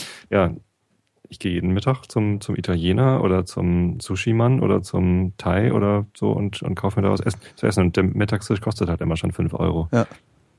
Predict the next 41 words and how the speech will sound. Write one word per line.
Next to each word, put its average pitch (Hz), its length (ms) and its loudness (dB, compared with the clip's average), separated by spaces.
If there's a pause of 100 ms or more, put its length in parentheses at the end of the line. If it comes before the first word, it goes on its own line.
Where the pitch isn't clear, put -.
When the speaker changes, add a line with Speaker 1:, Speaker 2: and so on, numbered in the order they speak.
(560)
Speaker 2:
da 123 100 2
Speaker 1:
Mindestens. 92 220 4
Speaker 2:
gewöhnt, 120 240 2
da 98 60 4
gewöhnt 104 280 0
man 90 120 0
sich 85 140 -4
dann 85 120 -2
dran, 80 280 -4
ne? 113 200 0
Ich - 180 -10
Speaker 1:
Ja. 92 60 0
Speaker 2:
kenn 90 120 2
das. - 360 -2
Also, 78 340 -4
äh, 64 220 -8 (1000)
ist 101 100 -2
jetzt 92 140 0
nicht 104 80 2
so, 101 80 2
dass 85 100 2
ich 80 100 -6
jetzt 90 260 2
jeden 120 180 2
Tag 120 160 2
essen 123 260 0
gehen 123 220 2
würde, 131 240 2 (840)
äh, 90 360 4
aber, 82 480 2 (240)
äh, - 180 -6
ja. 82 260 0 (1120)
Weiß 113 140 2
nicht, 120 140 2
als 82 100 -6
ich, - 160 -8
als 80 80 -6
ich 80 100 -6
normal 78 320 0
gearbeitet 64 520 -4
hab, 120 180 0